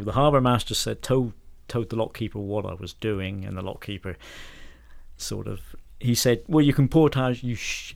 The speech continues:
I shouldn't let you do it, but you can portage over the dam."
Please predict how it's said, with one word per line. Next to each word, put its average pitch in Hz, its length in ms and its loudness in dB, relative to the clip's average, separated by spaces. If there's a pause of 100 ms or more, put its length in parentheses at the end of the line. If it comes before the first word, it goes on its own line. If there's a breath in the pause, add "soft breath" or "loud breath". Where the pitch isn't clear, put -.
(140)
I 113 100 2
shouldn't 139 340 0
let 131 140 -2
you 123 140 -4
do 101 200 -4
it, - 180 -6
but 113 140 -10
you 101 140 -6
can 101 280 -8
portage 101 640 -6 (160)
over 110 340 -4
the 104 140 -8
dam." 87 560 -6